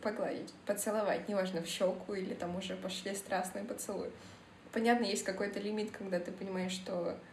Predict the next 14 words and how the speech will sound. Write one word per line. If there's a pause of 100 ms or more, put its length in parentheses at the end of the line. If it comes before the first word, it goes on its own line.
(380)
э,
ну,
для
самих
людей
что-то
уже
слишком
интимное,
да,
поэтому
нам
становится
неловко.